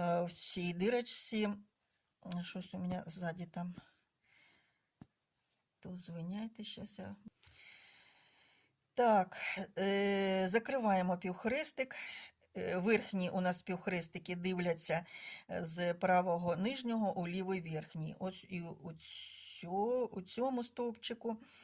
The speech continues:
і в ц-, цих уже вишитих стовпчиках або рядках, як ми їх хочемо називати. І тут, і тут, все воно у нас в одному напряму, то ми йдемо попід ниткою, щоб у нас, е, дуже гарно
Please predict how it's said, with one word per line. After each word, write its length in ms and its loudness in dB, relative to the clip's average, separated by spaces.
і 540 0
в 760 0
ц-, 380 -10
цих 360 -4
уже 200 0
вишитих 600 -2
стовпчиках 800 -4
або 220 2
рядках, 540 4
як 160 -6
ми 140 -2
їх 80 -2
хочемо 520 -2
називати. 720 -2
І 100 -8
тут, 340 -6
і 40 -2
тут, 340 -6
все 320 -8
воно 400 0
у 40 0
нас 260 -2
в 80 -10
одному 340 -2
напряму, 540 2
то 120 0
ми 160 2
йдемо 640 0
попід 580 0
ниткою, 840 0
щоб 300 -6
у 60 -2
нас, 460 0
е, 300 0
дуже 540 0
гарно 600 2